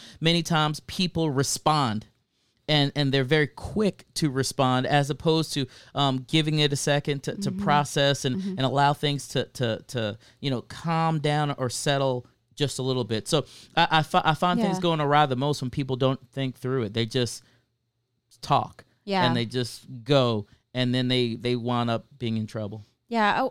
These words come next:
Speaker 2: I, I would absolutely agree. When I, when I was thinking about where the misses are, and we're gonna give some guidelines about communication, um, some tips for better communication. But
Speaker 1: Mm-hmm.
Speaker 2: when I, when I was thinking about that question myself, um,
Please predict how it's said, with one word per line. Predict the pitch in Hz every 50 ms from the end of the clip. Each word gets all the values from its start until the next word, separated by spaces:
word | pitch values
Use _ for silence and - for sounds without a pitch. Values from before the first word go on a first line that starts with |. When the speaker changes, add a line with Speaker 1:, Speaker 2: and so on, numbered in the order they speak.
| - -
Speaker 2:
I, | - 262
I | 277
would | 277 262 240
absolutely | 226 240 247 - 240 233 214 202 190
agree. | 180 196 202 196
When | 196 196 196
I, | 196 -
when | - 220 220
I | 220
was | 214 220 214
thinking | - 269 285 269
about | 233 220 220 190 185 180 - -
where | - 190 208 208 196
the | 196
misses | 175 180 185 196 196 - - 165 160 175
are, | 165 151 160 160 165
and | 165 165 190
we're | 220
gonna | 233 247 226 208
give | 202 190 202
some | - - 202 175 165
guidelines | 160 156 175 185 175 151 - - - -
about | 185 - 160 - 98 - - -
communication, | - - 220 208 196 185 165 - - 185 196 190 190 - 180 160 - - - - - - - - - - -
um, | - 190 185 180
some | 170 - 190
tips | 185 - - - - -
for | - 196 175
better | 175 - - 208 214 208
communication. | - - 208 185 180 - - 185 180 - 202 180
But | 170 196
Speaker 1:
Mm-hmm. | 185 -
Speaker 2:
when | 214 226
I, | 277 427 - -
when | - 226 233 240
I | 240 277
was | 294 277 247
thinking | - - 214 214 - 226 196 202
about | 185 190 175 -
that | 165 170 -
question | - - 196 196 - - 196 180 175
myself, | 170 165 170 - - 202 196 196 - _ _ _ _ _ _ _ _ - - - - _ -
um, | 226 220 214 202 202 196 185 -